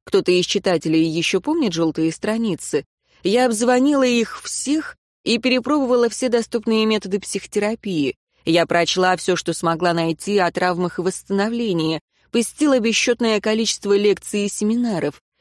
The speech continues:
Я в самом деле обыскала всю страну в надежде найти человека, способного мне помочь. Но результат был минимальным. Мне попались какие-то крупицы полезной информации, но как я ни пыталась связать их вместе,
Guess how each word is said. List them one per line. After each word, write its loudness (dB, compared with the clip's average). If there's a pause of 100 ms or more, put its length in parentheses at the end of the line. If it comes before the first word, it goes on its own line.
Я 2
в -8
самом 2
деле 4
обыскала 0
всю -2
страну 0
в 0
надежде 2
найти 0
человека, 0
способного 0
мне 2
помочь. -4 (340)
Но 2
результат 2
был 2
минимальным. 0 (260)
Мне 2
попались 0
какие-то 0
крупицы -4
полезной 0
информации, 0 (200)
но 0
как -4
я 2
ни 2
пыталась -2
связать 0
их -4
вместе, -2